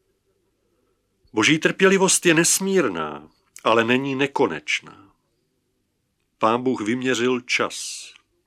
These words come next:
Každou zvůli a pýchu však Boží spravedlnost rozšlape, jakmile dosáhne vrcholu. Z pýchy stavitelů babylonské věže nezůstal kámen na kameni.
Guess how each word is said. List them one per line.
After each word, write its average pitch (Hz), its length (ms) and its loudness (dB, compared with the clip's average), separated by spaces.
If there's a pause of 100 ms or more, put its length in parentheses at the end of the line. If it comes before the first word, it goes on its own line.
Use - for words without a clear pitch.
(1040)
Každou 156 580 2
zvůli 139 540 0
a 151 120 2
pýchu 160 680 -8
však 117 320 0
Boží 127 320 -2
spravedlnost 127 840 -2
rozšlape, - 760 0 (720)
jakmile 113 460 0
dosáhne 107 500 -4
vrcholu. 143 480 -12 (2500)
Z - 140 -2
pýchy 170 360 0
stavitelů 185 580 2
babylonské 170 720 4
věže 170 320 4
nezůstal 160 540 2
kámen 147 460 0
na 131 100 -4
kameni. 71 560 -8